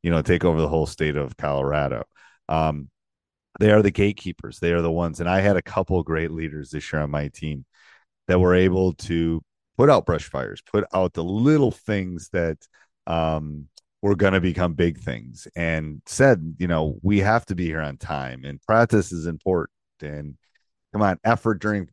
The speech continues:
you know, being focused is, you know, something that's important for our team to,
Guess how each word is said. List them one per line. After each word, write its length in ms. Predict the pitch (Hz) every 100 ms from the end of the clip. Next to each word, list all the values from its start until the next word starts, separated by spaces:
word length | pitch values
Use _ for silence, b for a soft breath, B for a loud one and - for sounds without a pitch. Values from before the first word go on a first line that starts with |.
| _
you 200 | 98 92
know, 100 | 87
being 240 | 101 113
focused 480 | - 113 110 101 90
is, 260 | 92 76 -
you 100 | 90
know, 180 | 82 78
something 360 | - 90 92
that's 180 | 85 78
important 460 | 80 - 101 - 80
for 180 | 82 76
our 220 | 76 71
team 420 | - 78 73 67
to, 220 | - 69